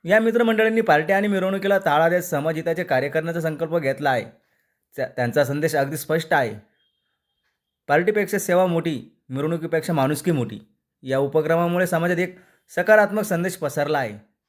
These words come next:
तरुण पिढीसाठी विजू वायकर आणि त्यांचा मित्रपरिवार हे एक प्रेरणादायी उदाहरण ठरले आहेत. खऱ्या अर्थाने हा वाढदिवस नाही,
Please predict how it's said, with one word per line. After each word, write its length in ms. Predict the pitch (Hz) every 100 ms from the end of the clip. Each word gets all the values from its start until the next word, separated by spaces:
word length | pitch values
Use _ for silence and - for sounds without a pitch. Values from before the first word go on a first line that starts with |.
| _ _ _ _
तरुण 240 | 135 156 139
पिढीसाठी 400 | 160 170 156 170
विजू 260 | 156 170
वायकर 280 | 165 156 156
आणि 200 | 135 160
त्यांचा 340 | 156 139 135 160
मित्रपरिवार 520 | 156 160 151 143 117 - _ _ _ _ _
हे 80 | 208
एक 240 | 220 220
प्रेरणादायी 400 | 185 170 185 202
उदाहरण 300 | 180 156 170
ठरले 260 | 165 143 139
आहेत. 180 | 120 110 123 _ _ _ _ _ _ _ _ _ _ -
खऱ्या 320 | 139 160 151
अर्थाने 400 | 156 160 151 139 - -
हा 80 | 190
वाढदिवस 380 | 180 180 202
नाही, 240 | 175 143